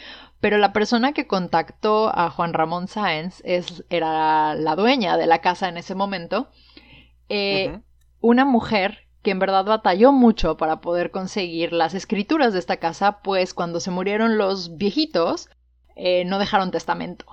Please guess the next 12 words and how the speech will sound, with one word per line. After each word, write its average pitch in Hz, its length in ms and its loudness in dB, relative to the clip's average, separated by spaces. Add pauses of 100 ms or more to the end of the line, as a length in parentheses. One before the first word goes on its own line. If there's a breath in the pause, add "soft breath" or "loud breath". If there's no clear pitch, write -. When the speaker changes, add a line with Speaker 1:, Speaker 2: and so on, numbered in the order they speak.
(160)
Speaker 1:
Entonces 196 500 -2
la 180 160 2
casa 196 260 0
estuvo 214 360 2
como 180 200 -2
en 185 100 -4
un 196 140 0
limbo 196 300 2
legal 170 480 2
durante 165 300 -4
mucho 175 340 -4
tiempo. 233 880 2